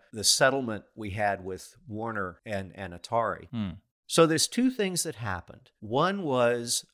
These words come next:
Speaker 1: Atari dropped their lawsuit.
Speaker 2: Right.
Speaker 1: And the second thing that happened was we signed this development agreement with Warner.
Speaker 2: Hmm.
Speaker 1: And legally, they have to be two separate things, because you,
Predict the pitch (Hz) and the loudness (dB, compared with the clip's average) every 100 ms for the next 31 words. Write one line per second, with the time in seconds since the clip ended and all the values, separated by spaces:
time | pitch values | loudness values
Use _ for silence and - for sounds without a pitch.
0 | - - - 165 180 104 87 87 - 98 | -12 -6 -2 0 0 0 -2 -10 -16 -8
1 | 110 110 117 - - 107 101 101 98 - | 4 8 8 4 -2 -2 0 0 0 -2
2 | 92 - - 117 90 76 - - 107 117 | -6 -12 -6 -2 -2 -4 -14 -10 -6 0
3 | - 208 208 160 139 117 98 101 101 101 | 4 4 2 -2 -2 -2 -4 -4 -6 -6
4 | 92 87 87 82 87 - - - 104 117 | -10 -8 -8 -8 -12 -12 -12 -6 -4 -2
5 | 110 - 120 113 117 113 98 101 - - | 0 2 2 2 -2 -6 -6 -4 -4 -6
6 | 90 110 113 80 95 87 95 95 90 80 | 2 2 2 -2 -10 -12 -10 -10 -10 -14
7 | - 92 95 87 - _ 98 107 107 85 | -16 -4 -2 -2 -8 _ -8 -4 -4 -6
8 | - _ 113 98 90 _ 139 131 127 127 | -12 _ -4 -4 -6 _ 0 2 2 -4
9 | - 127 120 156 208 208 170 156 143 135 | -10 -6 2 2 4 4 4 2 0 0
10 | 151 135 - 143 131 - 165 151 - 139 | 0 0 -2 -6 -6 -2 -2 0 2 2
11 | - 113 147 147 92 - 110 - 117 117 | 0 -8 -6 -6 -6 -10 -14 -10 -8 -4
12 | 123 123 | -4 -2